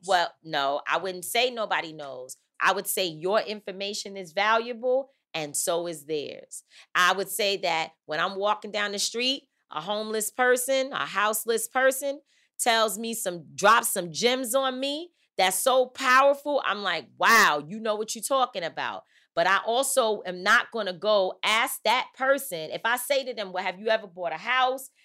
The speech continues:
Have you ever," "Well, no, actually, I never did have a house. I've been homeless most of my life." I'm not gonna go ask them about the F H A loan application because there are other people that actually have either filled them out and or they actually have helped run a program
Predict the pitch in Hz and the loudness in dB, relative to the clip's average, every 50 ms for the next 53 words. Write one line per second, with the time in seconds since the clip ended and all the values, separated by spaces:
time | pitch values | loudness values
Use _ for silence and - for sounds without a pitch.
0 | _ _ - 196 190 190 208 226 226 226 220 220 220 220 196 196 208 214 220 226 | _ _ -4 -2 -2 -4 -2 2 2 2 2 2 -2 -6 -6 -4 -4 -4 -2 0
1 | 226 233 233 226 226 226 240 - - 247 220 214 208 208 202 196 196 202 208 190 | 2 2 4 4 2 0 0 -4 -10 -14 -10 -6 -2 -2 -2 -2 -2 -6 -10 -12
2 | 196 165 156 143 208 226 226 233 277 214 214 214 - 226 233 220 208 208 208 - | -14 -18 -14 -8 -4 -2 -2 -2 -2 -4 -6 -6 -4 -2 -2 0 0 0 -2 -6
3 | _ - - - 160 170 196 202 196 196 226 226 226 220 220 220 214 190 208 208 | _ -20 -12 -8 -6 -4 -4 -4 -4 -2 -2 -2 -2 -4 -8 -8 -8 -8 -8 -8
4 | 220 214 - 214 208 208 208 202 208 208 208 208 208 - _ _ _ - 233 220 | -8 -10 -12 -14 -12 -10 -8 -4 -2 -2 -2 -2 -4 -8 _ _ _ -6 -4 0
5 | 240 247 269 - 285 262 226 - 254 262 254 - - 175 233 262 285 320 - - | 0 0 0 0 -2 -4 -2 0 2 2 2 2 2 2 2 2 2 0 -2 -6
6 | 247 226 208 196 180 196 185 185 - 190 185 - 202 226 226 - - 208 208 - | -8 -8 -8 -6 -4 -4 -4 -4 -4 -6 -2 0 0 0 0 -2 -4 -4 -4 -4
7 | - - - 214 247 254 254 240 226 220 220 214 214 202 - - 180 180 - - | -4 -2 2 4 4 4 4 2 2 2 2 2 2 0 -2 0 0 0 0 0
8 | 180 175 - - 269 285 294 269 - - 175 165 160 143 156 185 - 247 208 175 | -4 -6 -2 2 2 2 2 2 0 -2 -2 -4 -6 -6 -6 -4 0 0 0 2
9 | 165 214 214 190 - - 233 277 247 254 220 - - 320 320 311 - 226 220 175 | 2 2 4 4 4 6 4 4 6 4 0 0 0 -2 -2 -2 0 -2 -2 0
10 | 196 185 - - 185 220 - - - 240 196 214 208 208 190 180 180 214 247 277 | 0 -2 -2 0 0 0 -2 -2 -6 -10 -10 -10 -10 -8 -8 -8 -6 -4 -4 0
11 | 233 247 240 - - 254 254 247 233 190 202 190 196 208 240 262 285 247 - - | 0 0 0 4 6 6 8 8 6 4 2 2 4 6 6 8 8 6 4 2
12 | 220 254 277 285 277 - - - 262 302 320 269 214 196 196 190 - - - - | -4 -4 -4 -4 -4 -8 -8 -4 -2 0 2 2 2 2 2 0 -4 -10 -16 -6
13 | - 208 220 220 233 262 277 - - 254 220 233 240 254 214 190 - - 247 254 | 0 2 4 4 4 4 2 0 -2 -4 -4 -4 -4 -2 -2 -4 -2 2 2 2
14 | 226 175 175 175 220 226 202 175 - _ - 320 330 330 269 220 208 196 196 190 | 2 0 0 2 2 2 2 0 -2 _ 4 6 6 4 2 -2 -4 -4 -2 -2
15 | 185 | -4